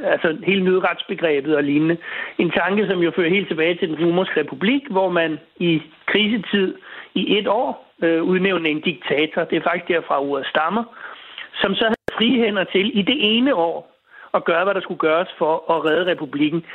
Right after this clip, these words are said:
Der var ovenikøbet den vanvittige tilføjelse til den, øh, side af sagen, at han kunne ikke stilles til ansvar bagefter for, hvad han havde gjort det år.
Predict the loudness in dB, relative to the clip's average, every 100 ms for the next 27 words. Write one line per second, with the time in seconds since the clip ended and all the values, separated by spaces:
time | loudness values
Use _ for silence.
0 | -14 -6 -2 0 0 0 0 0 0 0
1 | 0 0 0 0 0 0 0 0 0 -2
2 | -4 0 0 2 0 -2 -6 0 2 2
3 | 0 0 2 2 2 0 0 -2 -6 -14
4 | -10 -4 -4 0 0 -2 -2 -4 -2 -2
5 | 0 0 0 0 0 0 0 0 -2 0
6 | 0 2 2 2 0 0 -2 -2 -2 -2
7 | -6